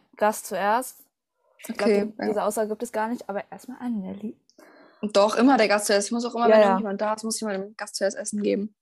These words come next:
Speaker 1: <laughs> Das ist aber auch, ähm,
Speaker 2: Ja.
Speaker 1: Höflichkeitsregel.
Speaker 2: Ja,
Speaker 1: Okay,
Speaker 2: genau.
Speaker 1: und zwar eine im Vergleich zu anderen Fragen relativ einfache Frage.
Speaker 2: Danke, dass du für mich die schweren aufbehältst, ne?
Speaker 1: Ja, ja.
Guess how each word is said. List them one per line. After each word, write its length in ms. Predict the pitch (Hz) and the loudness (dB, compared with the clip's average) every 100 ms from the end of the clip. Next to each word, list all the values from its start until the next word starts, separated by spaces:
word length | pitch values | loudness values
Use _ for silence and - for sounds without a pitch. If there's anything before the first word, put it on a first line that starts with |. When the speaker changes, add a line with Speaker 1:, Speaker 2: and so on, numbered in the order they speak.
| _ | _
Speaker 1:
<laughs> 800 | 202 - - - 220 220 220 285 _ - - | -4 -4 -6 -2 -2 -2 -8 -14 _ -20 -10
Das 140 | - 214 | -2 2
ist 120 | 226 | 4
aber 320 | 226 220 214 | 6 6 6
auch, 180 | 208 208 | 6 4
ähm, 40 | - 185 | 2 0
Speaker 2:
Ja. 240 | 185 190 | 0 -2
Speaker 1:
Höflichkeitsregel. 720 | 208 - - 247 247 - 247 247 - _ - _ _ _ _ - | -4 -6 -8 -8 -6 -6 -8 -10 -16 _ -20 _ _ _ _ 0
Speaker 2:
Ja, 180 | 202 | 2
Speaker 1:
Okay, 100 | 196 | 4
Speaker 2:
genau. 320 | 190 214 190 196 _ - | 4 4 4 -2 _ -10
Speaker 1:
und 140 | 208 | -2
zwar 300 | 220 208 - | 4 4 4
eine 580 | 196 196 196 196 190 202 _ _ _ _ _ _ _ _ _ | 2 2 2 2 0 -4 _ _ _ _ _ _ _ _ _
im 120 | 190 | -8
Vergleich 300 | 202 202 208 | -4 0 -2
zu 100 | 208 | -2
anderen 240 | 185 208 208 | -6 -6 -6
Fragen 300 | 220 208 196 | -2 -2 -2
relativ 340 | 202 214 220 | -4 -2 -4
einfache 360 | 190 202 220 226 | -8 -10 -12 -12
Frage. 460 | - 220 220 233 - _ _ - | -6 -4 -2 -4 -6 _ _ -6
Speaker 2:
Danke, 240 | 208 214 | -2 2
dass 180 | 214 214 | 2 2
du 80 | 208 | 0
für 100 | 208 | 0
mich 140 | 208 | 0
die 100 | 196 | 0
schweren 260 | 185 185 175 | 0 2 2
aufbehältst, 520 | 175 - 185 170 - | -2 -4 -4 -4 -4
ne? 220 | 196 220 214 - | -6 -8 -8 -2
Speaker 1:
Ja, 120 | 202 | 2
ja. 320 | 233 202 | 4 2